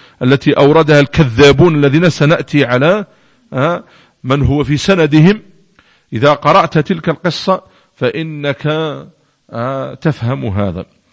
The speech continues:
فقال ابن عباس فيما يزعمون، قال لعلي بن أبي طالب: "على ما تحكم أبا موسى في أمرنا،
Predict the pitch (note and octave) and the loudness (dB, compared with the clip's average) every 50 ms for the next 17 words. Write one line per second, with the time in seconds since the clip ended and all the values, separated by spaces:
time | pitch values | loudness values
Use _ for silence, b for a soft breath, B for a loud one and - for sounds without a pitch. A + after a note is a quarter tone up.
0 | b b b b b b b - C#3+ - - F#3+ G3 F3+ D#3+ C3+ D3 C#3 A#2 C#3+ | b b b b b b b -4 -4 0 2 4 4 4 2 0 -2 -2 -2 -2
1 | B2+ A#2 D#3+ D#3 - - - D#3+ D3+ C#3+ C3+ C3 B2+ A2 G2+ A2 A#2 C3+ B2+ B2+ | -2 -2 -4 -4 -4 -4 -8 -8 -6 -4 -4 -4 -4 -6 -6 -8 -8 -8 -6 -6
2 | C#3+ D#3 D#3 C3+ - - C#3 C3+ C3+ B2 A2 A#2 A2+ G#2+ A2+ A#2 C3+ C3+ A#2 G#2+ | -8 -10 -10 -12 -8 -4 -2 -2 -2 -2 -4 -6 -4 -2 -2 -2 -2 -2 -6 -8
3 | A#2+ A#2+ B2 A2+ G#2+ G#2+ - B2+ B2+ C3+ C#3 C#3 C3+ - - _ - A2 A#2 C#3 | -10 -8 -8 -6 -8 -6 -4 -4 -4 -2 -2 -4 -8 -10 -14 _ -6 -2 -2 0
4 | D#3+ G3 G3+ E3+ D#3 D3 - - A#2+ - E3 E3 - - - D3+ C3+ B2+ A#2 - | 0 0 -2 -2 -4 -4 -6 -8 -10 -8 -8 -8 -8 -8 -8 -6 -6 -6 -6 -6
5 | B2 A2+ A2+ A#2 B2+ D3+ D#3+ - - C3+ A2+ - - A2+ - A2+ G#2 G2 F#2+ F#2+ | -4 -2 -2 -2 -2 -4 -6 -4 -4 -6 -8 -6 -8 -8 -6 -4 -2 -2 -2 -2
6 | F2+ E2+ D#2+ - | -4 -6 -8 -10